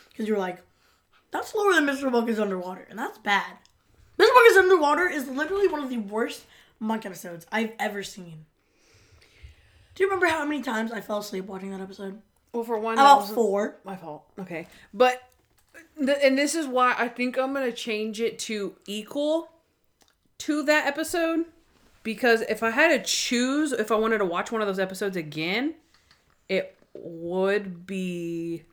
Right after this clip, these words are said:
Speaker 2: Mister Monk and the Na-, Lady Next Door.
Speaker 1: Thank you.
Speaker 2: But I think that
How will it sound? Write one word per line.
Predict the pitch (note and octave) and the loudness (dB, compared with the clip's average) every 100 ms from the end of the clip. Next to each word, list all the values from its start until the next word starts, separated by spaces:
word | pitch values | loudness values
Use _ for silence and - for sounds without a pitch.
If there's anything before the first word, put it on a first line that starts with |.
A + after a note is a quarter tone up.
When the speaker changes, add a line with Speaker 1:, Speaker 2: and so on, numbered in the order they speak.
| _ - | _ -6
Speaker 2:
Mister | F3+ - | -4 -4
Monk | E3+ E3 | -4 -4
and | F3+ | -4
the | E3+ | -4
Na-, | E3 D#3+ | -2 -4
Lady | E3+ E3 | -2 -4
Next | D#3 D3+ - | -4 -8 -8
Door. | - - F#3 - _ _ _ _ _ _ | -10 -10 -14 -16 _ _ _ _ _ _
Speaker 1:
Thank | G#3+ G3+ - | -10 -10 -12
you. | F#3+ | 0
Speaker 2:
But | G3 G#3 | 6 8
I | G#3+ | 8
think | G#3 - A#3 A3+ | 4 0 0 0
that | G3 G3 F#3 E3+ - | -2 2 2 0 -6